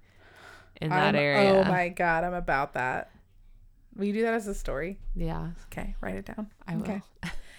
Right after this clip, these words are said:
Speaker 2: In two thousand fourteen, a satellite photo on the Apple Maps app seemingly showed a one hundred foot shape swimming in the loch. And the mysterious outline sparked renewed interest in Nessie after a lull in several years.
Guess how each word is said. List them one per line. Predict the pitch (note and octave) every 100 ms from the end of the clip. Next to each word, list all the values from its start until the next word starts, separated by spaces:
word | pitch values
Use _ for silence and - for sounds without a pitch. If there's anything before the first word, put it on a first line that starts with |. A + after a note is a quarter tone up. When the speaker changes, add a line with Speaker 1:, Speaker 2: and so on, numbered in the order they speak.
| - - _ -
Speaker 2:
In | A#3 A3+
two | B3
thousand | B3 D#4+
fourteen, | E4 C#4+ F#3+ A3+ A3 -
a | G3+
satellite | - E3+ G3 A3 A#3 -
photo | G3+ F#3+ G3 G#3 G#3 G#3+
on | F#3 F#3
the | F3 D#3
Apple | E3 F3 A3+ A3
Maps | E3+ D#3 F#3+ - A#3
app | A#3+ - - - - -
seemingly | - A#3+ A#3+ B3 B3 B3
showed | - G#3 G3
a | F#3+
one | F#3+ F3+
hundred | F3+ G#3 G#3 A#3
foot | - G#3+ G#3
shape | - F3 D#3
swimming | - F#3 F3+ E3+
in | D#3+ F#3
the |
loch. | E3+ D3+ D3+ - - - - - - - - -
And | G3+ F#3+ F#3 F#3
the | F#3+
mysterious | F#3+ F#3 - G#3 G3 G3
outline | F3 E3 F3+ F3+
sparked | - - F3+ F3
renewed | G3 F#3+ F#3+ A3
interest | - F#3 F3 F#3 -
in | F3+ F3+
Nessie | E3 E3 F3+ E3+
after | E3 E3 F3
a | E3
lull | E3+ F3 F3
in | F3
several | E3 E3 D#3
years. | E3+ D#3 D3+ F#3+ -